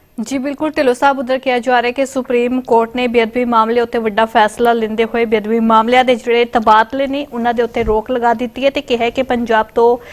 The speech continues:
ਚੰਡੀਗੜ੍ਹ ਜਿਹੜੇ ਤਬਦੀਲ ਕੀਤੇ ਜਾਣੇ ਸੀ, ਉਹ ਹੁਣ ਬਿਲਕੁਲ ਵੀ ਨਹੀਂ ਕੀਤੇ ਜਾਣਗੇ।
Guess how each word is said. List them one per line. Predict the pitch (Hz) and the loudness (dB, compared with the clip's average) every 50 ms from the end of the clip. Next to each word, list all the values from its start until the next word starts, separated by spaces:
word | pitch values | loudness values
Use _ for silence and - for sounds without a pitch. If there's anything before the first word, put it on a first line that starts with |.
| - - - | -20 -20 -16
ਚੰਡੀਗੜ੍ਹ | - - 330 311 302 302 349 330 370 381 359 | 0 2 2 2 4 0 2 2 2 2 2
ਜਿਹੜੇ | 285 311 302 311 320 | 0 -4 -2 -2 -2
ਤਬਦੀਲ | 320 320 285 240 214 - 262 277 285 | 0 -2 -2 -2 -4 -6 -6 -6 -6
ਕੀਤੇ | 277 285 277 - 269 | -6 -8 -4 -4 -2
ਜਾਣੇ | 247 269 262 247 254 262 | 0 0 -2 -2 -2 -4
ਸੀ, | 262 262 - 277 277 285 302 294 - - - - - | -6 -6 -6 -6 -4 -4 -6 -8 -12 -20 -20 0 4
ਉਹ | 262 294 311 302 302 | 4 4 4 2 -2
ਹੁਣ | 294 285 262 | -4 -4 -4
ਬਿਲਕੁਲ | 254 254 262 254 233 _ 285 269 | -6 -8 -10 -10 -10 _ -10 -8
ਵੀ | 254 269 262 | -6 -6 -4
ਨਹੀਂ | 254 247 277 262 | -4 -4 -6 -6
ਕੀਤੇ | 262 254 247 - 220 | -8 -10 -6 -4 -6
ਜਾਣਗੇ। | 220 226 214 196 185 175 180 - - | -4 -4 -8 -10 -10 -12 -16 -18 -18